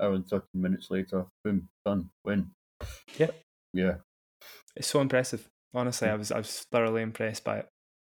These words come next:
Speaker 1: Yeah.
Speaker 2: So yeah, um, yeah, brilliant. And then the next match was against Hurkacz. We kinda talked about that already, so
Speaker 1: Mm-hmm.
Speaker 2: we can talk about the, the final,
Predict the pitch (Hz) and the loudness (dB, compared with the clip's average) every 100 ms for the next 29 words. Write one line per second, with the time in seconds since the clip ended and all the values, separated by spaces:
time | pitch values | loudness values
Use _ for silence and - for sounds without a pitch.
0 | - 90 82 82 - _ _ - - 123 | -4 -2 -2 -4 -16 _ _ -6 4 6
1 | 123 123 117 127 120 113 135 117 123 117 | 8 6 4 2 0 2 2 4 2 2
2 | 110 113 117 117 117 120 120 - 120 107 | 0 0 2 2 2 2 2 0 0 0
3 | - - - 107 110 113 - 143 - 139 | 0 -2 -4 -4 -2 0 4 4 6 2
4 | - - - 117 123 117 - 113 110 110 | 2 -2 -2 -2 0 0 0 0 0 0
5 | 110 110 - 98 85 107 - - 123 - | 0 0 0 -2 -2 -6 -6 -6 -4 2
6 | 117 110 113 110 113 107 107 - 113 107 | 0 2 0 2 2 0 -2 0 0 0